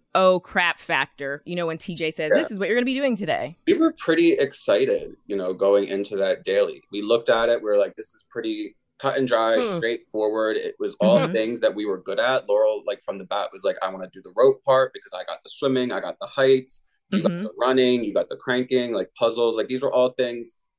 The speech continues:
Speaker 2: we divided, and we were like, "This is gonna work."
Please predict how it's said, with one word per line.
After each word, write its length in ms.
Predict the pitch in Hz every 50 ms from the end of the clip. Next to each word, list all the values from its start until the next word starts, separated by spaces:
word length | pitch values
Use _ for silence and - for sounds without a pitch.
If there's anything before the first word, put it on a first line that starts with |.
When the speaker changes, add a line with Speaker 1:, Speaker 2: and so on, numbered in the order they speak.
| _ _
Speaker 2:
we 80 | - 110
divided, 460 | 101 107 95 95 90 90 92 110 117
and 100 | 117 113
we 60 | 113 110
were 60 | 110
like, 200 | 107 104 101 - _ _ _ _
"This 180 | - 110 107 -
is 80 | 110
gonna 240 | 101 - 107 104 95 92
work." 440 | 92 104 147 160 127 107 101 -